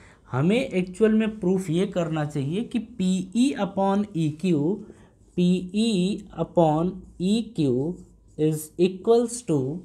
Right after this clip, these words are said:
पीएफ़ upon एफ़आर। तो पीएफ़ upon एफ़आर, हम ये बोलते हैं कि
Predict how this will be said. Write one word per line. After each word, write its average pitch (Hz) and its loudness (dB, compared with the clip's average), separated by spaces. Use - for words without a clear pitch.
पीएफ़ 214 0
upon 185 0
एफ़आर। 131 0
तो 117 -4
पीएफ़ 190 2
upon 175 0
एफ़आर, 139 -4
हम 226 4
ये 208 6
बोलते 247 2
हैं 254 -2
कि 262 -6